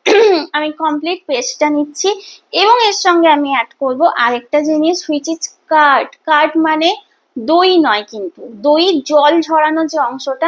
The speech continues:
আমি সেটা নিচ্ছি। আমি ডাইরেক্ট কার্ড ইউজ করছি জেপটো থেকে অর্ডার করে। তোমার কাছে যদি না থাকে, তোমরা একটা কাজ করতে পারো, তোমরা দইকে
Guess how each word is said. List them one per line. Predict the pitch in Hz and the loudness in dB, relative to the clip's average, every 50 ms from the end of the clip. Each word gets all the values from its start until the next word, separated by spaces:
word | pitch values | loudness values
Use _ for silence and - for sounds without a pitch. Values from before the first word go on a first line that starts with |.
| 349 359 | 0 0
আমি | 320 302 285 | -2 -2 -4
সেটা | 277 277 247 - - 220 | -4 -6 -8 -8 -8 -8
নিচ্ছি। | 226 214 202 - - - 247 | -8 -10 -12 -10 -8 -6 -2
আমি | 247 294 320 269 254 | 0 0 0 0 0
ডাইরেক্ট | 269 247 226 226 226 247 254 294 311 311 _ - - | 0 2 2 2 2 2 0 0 -2 -4 _ -6 -2
কার্ড | 311 285 294 302 302 330 | 0 0 2 0 0 -2
ইউজ | 330 339 339 330 - - | -2 -4 -4 -6 -6 -6
করছি | 349 330 330 330 - - 381 403 415 415 _ _ _ _ _ _ _ _ _ _ - | -4 -6 -4 -6 -8 -6 -6 -6 -8 -10 _ _ _ _ _ _ _ _ _ _ -6
জেপটো | 277 254 262 277 277 277 - - 277 | -4 0 2 2 0 0 -2 -4 -2
থেকে | 277 294 269 277 247 247 - _ | 0 0 0 0 -2 -4 -4 _
অর্ডার | - 240 226 220 240 247 | -2 0 0 0 0 -2
করে। | 247 - 294 302 381 403 - - - - _ _ _ - | 0 0 0 0 0 -2 -6 -14 -20 -20 _ _ _ -10
তোমার | 240 226 220 214 220 | -6 -2 -2 -2 -2
কাছে | 226 247 254 285 | -2 -4 -4 -2
যদি | 285 311 320 | 0 0 0
না | 302 285 240 220 208 214 - | 2 2 0 0 -2 -2 -2
থাকে, | 285 285 285 - 381 453 - - - _ _ | -6 -6 -4 -6 -6 -8 -8 -12 -20 _ _
তোমরা | - 359 359 370 | -4 -2 0 2
একটা | 370 339 339 302 240 | 2 2 2 0 0
কাজ | 233 240 - | -2 -4 -6
করতে | - 220 214 _ - 240 | -12 -14 -14 _ -10 -8
পারো, | 233 208 220 262 330 381 | -4 -2 0 0 0 -2
তোমরা | - 381 330 294 285 294 311 311 277 254 269 | -2 -2 -2 -2 0 0 0 0 -2 -2 0
দইকে | 294 302 330 339 339 339 - 403 | 0 2 2 2 0 0 0 0